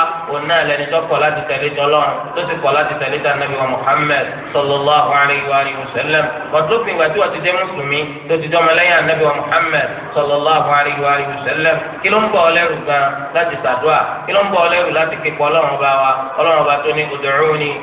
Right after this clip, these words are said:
astajib lakum." Ẹ máa pè mí, máa dá yín lóhùn.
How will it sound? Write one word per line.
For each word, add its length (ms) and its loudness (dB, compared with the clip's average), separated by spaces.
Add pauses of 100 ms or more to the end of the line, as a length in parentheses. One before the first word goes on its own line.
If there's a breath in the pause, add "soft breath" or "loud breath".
(160)
astajib 540 -2
lakum." 380 2 (240)
Ẹ 140 2
máa 180 4
pè 140 -2
mí, 160 -2
máa 200 2
dá 160 0
yín 180 0
lóhùn. 200 -2